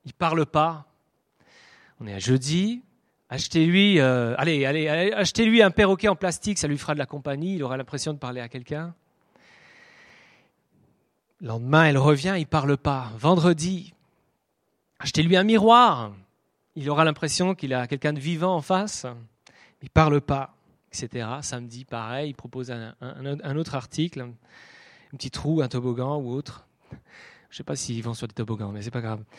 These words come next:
Mais, euh, dimanche, c'est fermé. Lundi matin, elle revient, la mine triste. Le perroquet est mort. Et le vendeur, il dit, « Il a dit quelque chose ? »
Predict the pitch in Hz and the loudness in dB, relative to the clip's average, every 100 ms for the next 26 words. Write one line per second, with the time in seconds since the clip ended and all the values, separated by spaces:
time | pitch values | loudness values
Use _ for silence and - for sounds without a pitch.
0 | - - - 147 143 131 _ - - - | -20 -20 -20 -18 -20 -20 _ -20 -20 -10
1 | 185 151 147 143 135 123 - - _ _ | 0 2 4 2 0 -4 -10 -16 _ _
2 | _ _ _ _ _ _ _ _ _ _ | _ _ _ _ _ _ _ _ _ _
3 | 143 202 202 175 - 131 160 185 254 311 | -2 2 4 2 0 2 4 6 6 4
4 | - - _ _ _ _ - 135 185 147 | -2 -16 _ _ _ _ -6 0 0 0
5 | 156 147 - 165 151 117 110 110 123 147 | -2 -4 -4 -8 -8 -8 -6 -6 -6 -8
6 | 156 165 _ _ _ _ _ _ _ _ | -12 -18 _ _ _ _ _ _ _ _
7 | 113 110 131 139 135 - 190 202 - - | -12 -8 -4 -4 -6 -8 -10 -10 -14 -18
8 | - _ _ _ _ _ _ _ _ _ | -20 _ _ _ _ _ _ _ _ _
9 | _ _ _ _ 123 110 107 120 107 107 | _ _ _ _ -12 -10 -10 -10 -10 -12
10 | 117 - - _ _ _ _ _ _ _ | -14 -20 -20 _ _ _ _ _ _ _
11 | _ _ _ _ _ _ - 110 110 110 | _ _ _ _ _ _ -18 -16 -14 -14
12 | 123 113 113 110 98 _ _ - 110 113 | -14 -16 -18 -20 -20 _ _ -16 -8 -8
13 | 120 - 127 139 - 156 196 160 | -8 -8 -6 -6 -8 -12 -16 -20